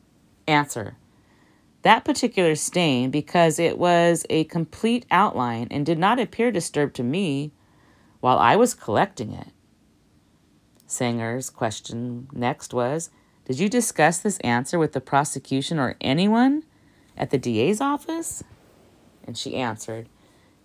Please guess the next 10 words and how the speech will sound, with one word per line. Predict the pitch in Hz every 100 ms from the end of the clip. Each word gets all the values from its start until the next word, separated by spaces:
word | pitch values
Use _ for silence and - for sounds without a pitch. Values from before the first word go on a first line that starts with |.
| _
"They | 123 131
provided | 214 190 175 208
me | 190 190
with | 180 175
the |
transcript | - 170 143 131 - 135 156 -
of | - 123
my | 135 143 175 220 - _ _ _ -
preliminary | 147 135 143 143 190
testimony, | 214 151 123 - 127 110 113 165